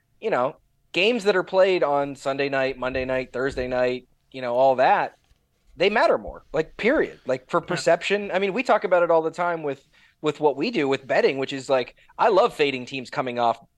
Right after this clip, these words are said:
Speaker 1: either bad or good primetime performances because that colors the public view more than a, you know, one o'clock Sunday game does. It's just the way it is.
Speaker 2: Yeah, well, that's actually one of the angles that I have and, and one of the looks that I got on my, on my Thanksgiving
Speaker 1: Same.
Speaker 2: slate here.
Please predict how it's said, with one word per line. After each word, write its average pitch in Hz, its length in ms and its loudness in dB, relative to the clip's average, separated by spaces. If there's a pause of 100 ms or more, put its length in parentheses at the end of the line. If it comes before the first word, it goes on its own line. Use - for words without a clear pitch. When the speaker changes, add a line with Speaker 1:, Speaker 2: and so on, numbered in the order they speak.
Speaker 1:
either 131 220 -2
bad 135 380 2
or 135 80 0
good 123 440 0 (180)
primetime 135 420 -2
performances 117 640 -6 (240)
because 156 220 -4
that 170 160 2
colors 147 320 0
the 143 80 -4
public 123 400 -6
view 139 260 -2
more 123 260 0
than 120 160 -2
a, 113 160 -2 (280)
you 131 60 -12
know, 120 140 0
one 120 200 0
o'clock 123 320 -2
Sunday 202 320 0
game 90 240 -14
does. - 260 -18
It's 117 140 -14
just 143 180 -8
the 151 80 4
way 135 200 2
it 139 60 0
is. - 420 -2 (720)
Speaker 2:
Yeah, 143 280 -2 (120)
well, 156 100 -2
that's 180 260 0
actually 170 360 -2
one 160 160 0
of 160 60 0
the 143 140 0
angles 143 360 -2
that 127 100 -4
I 127 100 0
have 127 300 -4
and, 120 240 -8
and 127 300 -6
one 131 100 -2
of 123 60 -4
the 120 60 -6
looks 120 240 -6
that 120 100 -6
I 117 80 -2
got 120 200 -2
on 113 120 -6
my, 117 180 -6 (220)
on 120 300 -10
my 123 180 -4
Thanksgiving 123 580 -4
Speaker 1:
Same. 175 100 2
Speaker 2:
slate 123 300 -4
here. 113 260 -8